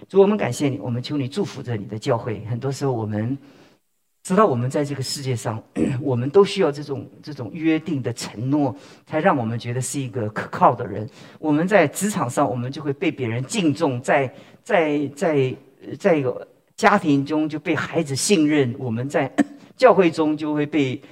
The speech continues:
弟兄姊妹爱戴。就很多时候我们会觉得这种承诺在我们的心中，这是一个很重要的属天的法则，因为只是你嘱咐我们，要到我们所遵守的。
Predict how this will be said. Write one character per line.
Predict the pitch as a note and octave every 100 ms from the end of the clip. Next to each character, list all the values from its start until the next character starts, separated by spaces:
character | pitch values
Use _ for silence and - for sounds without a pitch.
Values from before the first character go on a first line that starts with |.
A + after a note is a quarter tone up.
| -
弟 | G3
兄 | E3+ D#3
姊 | A#2+
妹 | A2+ A#2+ -
爱 | B2+
戴。 | G#2+ A#2+ F#2+ - - - _ _
就 | D4
很 | B3
多 | G#3 D4+
时 | D4+
候 |
我 | G3
们 | E3
会 | A#3 G#3
觉 | E3
得 | F#3+
这 | B3+
种 | G#3 C3+
承 | - - D3
诺 | G3 F#3
在 | F#3+ D#3+
我 | - - C#3+
们 | B2 B2+
的 | E3 D#3 A#2+ -
心 | - F#3 E3+
中， | E3+ D#3+ - -
这 | D4
是 | D4+
一 | B3+
个 |
很 | - - D4+ C#3+
重 | B3 G3
要 | F3
的 | C#3 C3+
属 | - C#3 A#2+
天 | F3 F3
的 |
法 | D3 - A#2
则， | - G#2+ A#2 - - -
因 | A#3
为 | F#3+
只 | C3
是 | F#3+
你 | D3 A#2 - - _ _ _ _
嘱 | - C#3+ B2
咐 | F#3+
我 | C#3+ -
们， | E2+ G2+ -
要 | E3
到 | - - A2+
我 | G2+
们 | G#2+
所 | - -
遵 | B2 A#2+
守 | A#2 D#2+
的。 | G#2+